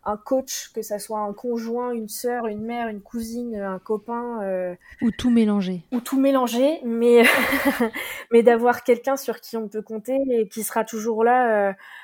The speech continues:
Speaker 1: pour, euh, pour, euh, pour nous ramener à, à, à ce qui est le plus important pour nous. Et si, si on veut continuer et que le projet est de continuer d'allaiter, que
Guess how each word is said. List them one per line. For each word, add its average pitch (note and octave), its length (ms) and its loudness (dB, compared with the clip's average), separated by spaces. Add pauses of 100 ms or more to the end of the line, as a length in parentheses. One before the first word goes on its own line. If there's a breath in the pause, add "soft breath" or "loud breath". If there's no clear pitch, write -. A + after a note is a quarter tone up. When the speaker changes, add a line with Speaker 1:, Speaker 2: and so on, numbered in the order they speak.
(140 loud breath)
Speaker 1:
pour, G3+ 280 -4
euh, F#3+ 120 0
pour, G3 360 -8
euh, F#3 340 0 (100)
pour G3+ 160 -10
nous G#3 100 -4
ramener G#3 520 0
à, F3 440 -4 (920 loud breath)
à, - 420 -2 (280)
à G3+ 60 -2
ce - 100 -6
qui - 140 2
est G#3+ 60 6
le G3 40 -6
plus G#3+ 220 -2
important G#3+ 400 -2
pour F#3+ 240 -4
nous. A#3 240 -2
Et F#3 80 -2
si, A#3 460 -4
si - 440 -2
on A#3 120 0
veut G#3+ 160 -2
continuer G#3+ 640 -4
et F#3+ 60 -8
que - 200 -16
le F#3 260 -6
projet G3+ 540 -6
est F#3+ 40 -10
de - 100 -20
continuer G3 400 -10
d'allaiter, F#3+ 440 -4
que F#3 640 -8